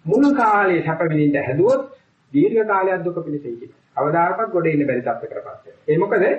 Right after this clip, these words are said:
මේ ආනාපානය, අ, සමථ ධ්‍යානට හෝ විදර්ශනා ධ්‍යානට යනවා කියන එක ඕනම වෙලාවක ඕනම එකක් වෙන්නේ. ඒක කාටවත් පූර්වයේ කල්ලාතු නිගමනය කරන්න බෑ. අවශ්‍ය කරලා තියෙන්නේ ඒක වෙන්කොට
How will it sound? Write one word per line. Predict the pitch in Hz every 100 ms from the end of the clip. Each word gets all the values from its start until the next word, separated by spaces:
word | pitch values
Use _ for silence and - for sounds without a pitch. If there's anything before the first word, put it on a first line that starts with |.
| - - _ _
මේ | 196 196 185
ආනාපානය, | 196 262 254 240 233 214 208 190 190 - - - _ _
අ, | 127 131
සමථ | 131 196 240
ධ්‍යානට | 240 214 202 196 196
හෝ | 175 180 151
විදර්ශනා | 135 170 160 175 165
ධ්‍යානට | 165 160 160 160
යනවා | 113 123 160 247 220 143
කියන | 131 135 175
එක | 160 165 151 -
ඕනම | 165 226 226
වෙලාවක | 170 151 147 143 143 - -
ඕනම | 143 156 156
එකක් | 147 143
වෙන්නේ. | 95 95 - _ _ _ _ _ _ _ _ _ _
ඒක | 135 139
කාටවත් | 113 127 170 185 208 208
පූර්වයේ | 175 170 160 165 202 - _ _
කල්ලාතු | 151 160 151
නිගමනය | 156 139 135 135
කරන්න | 131 120 113
බෑ. | 110 - _ _ _ _ _ -
අවශ්‍ය | 226 240 240
කරලා | 160 139
තියෙන්නේ | 147 170 156 226 - - _
ඒක | - 160 156 180 190 - 131
වෙන්කොට | 127 160 202 196 170